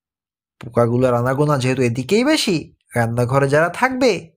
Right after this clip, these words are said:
তাদের সবচেয়ে বেশি সাবধান থাকা দরকার বলে গবেষণাগারে চলে গেলেন ডক্টর। ঘণ্টাখানেক পরেই উত্তেজিত হয়ে বেরিয়ে এলেন তিনি। জানালেন, "পোকা ঠেকানোর একটা জিনিস আবিষ্কার করে ফেলেছি আমি,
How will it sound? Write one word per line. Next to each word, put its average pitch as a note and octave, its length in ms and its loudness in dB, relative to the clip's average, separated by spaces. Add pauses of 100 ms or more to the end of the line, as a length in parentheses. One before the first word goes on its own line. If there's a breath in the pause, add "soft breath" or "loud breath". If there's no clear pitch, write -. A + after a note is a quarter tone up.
তাদের F3 280 4
সবচেয়ে E3+ 520 0
বেশি G3+ 260 0
সাবধান D#3 320 0
থাকা C3+ 260 0
দরকার A#2 540 -2 (640)
বলে A3+ 280 4
গবেষণাগারে G#3+ 720 0
চলে G3 220 0
গেলেন C#3 240 -2
ডক্টর। A#2 420 0 (1500)
ঘণ্টাখানেক D#3+ 680 0
পরেই G#3 440 0
উত্তেজিত F3+ 440 -2
হয়ে C4 240 2
বেরিয়ে A#3 320 2
এলেন C#3+ 280 -2
তিনি। A#2+ 300 -6 (880)
জানালেন, C#3 460 2 (800)
"পোকা C3+ 240 2
ঠেকানোর D#3+ 380 0
একটা F#3 140 -2
জিনিস E3+ 260 -4
আবিষ্কার F#3 400 2
করে G#3+ 180 2
ফেলেছি D#3+ 400 0
আমি, A#2+ 360 -4